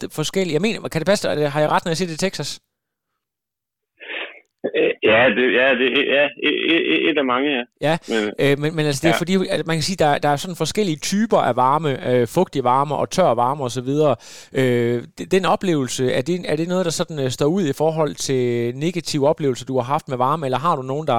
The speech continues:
Speaker 1: er, nu nævner jeg bare nogle forskellige stævner, jeg ved, du har kørt, øh, hvor du har fået sådan en har-, og har-oplevelse i forhold til, til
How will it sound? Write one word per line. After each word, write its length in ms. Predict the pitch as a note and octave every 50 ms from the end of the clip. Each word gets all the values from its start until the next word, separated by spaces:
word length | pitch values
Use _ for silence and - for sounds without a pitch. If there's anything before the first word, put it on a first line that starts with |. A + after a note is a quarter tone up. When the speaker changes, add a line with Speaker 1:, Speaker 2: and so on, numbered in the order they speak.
| A2+ G#2+
Speaker 1:
er, 60 | G#2+ - - - - - - _ -
nu 80 | D3+ D3+
nævner 240 | D#3+ E3+ F#3 F3
jeg 100 | C3 A#2
bare 140 | A#2 B2+ C3+
nogle 140 | C#3 C3+ B2
forskellige 220 | B2 - - D3+ C3 -
stævner, 200 | D3+ D#3 D#3+ C#3+
jeg 80 | C3 C3+
ved, 80 | E3+ E3
du 100 | D3 C3+
har 140 | B2 B2+ - -
kørt, 200 | F3 E3 A#2+ - - - - B2 B2
øh, 380 | A#2+ A#2 A#2 A#2 A2+ A2+ A2+ A#2+ - - - - - _
hvor 100 | - C#3 C#3
du 40 | C3 C#3
har 80 | C3 - E3
fået 160 | F3 F#3 F3
sådan 180 | D#3+ E3 C#3+ C3+
en 80 | B2+ C3 E3
har-, 180 | F3 E3 - - A2
og 80 | C3 C3+
har-oplevelse 500 | D#3+ F3 E3 D3+ D3 C#3+ C#3 B2+ - C3+
i 100 | B2+ - C#3+
forhold 260 | D3+ D3+ D3+ C#3+ B2+ - -
til, 460 | C3+ B2+ A#2+ A#2+ A#2 A#2 A#2 - - - - -
til 100 | C3+